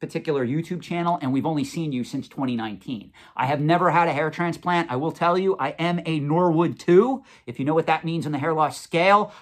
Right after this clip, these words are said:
I do have a maturing hairline. I will tell you this, I'm gonna answer a hundred percent honestly. Yes,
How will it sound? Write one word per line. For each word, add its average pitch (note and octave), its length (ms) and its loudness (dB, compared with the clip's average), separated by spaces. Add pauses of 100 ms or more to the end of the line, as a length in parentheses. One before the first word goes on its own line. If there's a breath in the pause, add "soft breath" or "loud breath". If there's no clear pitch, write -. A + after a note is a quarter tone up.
I E3+ 100 -4
do E3 160 -2
have E3 180 2
a F#3+ 60 0
maturing C#3+ 400 -4
hairline. E3+ 560 2 (400 loud breath)
I B2 80 0
will D3 160 -2
tell E3 200 2
you D#3 120 2
this, G3 300 0
I'm C#3 80 -6
gonna C3+ 140 -4
answer D3 260 -4
a C3+ 40 -6
hundred C#3+ 160 -6
percent D3+ 240 -6
honestly. D#3+ 560 -4 (200 soft breath)
Yes, C#3+ 420 0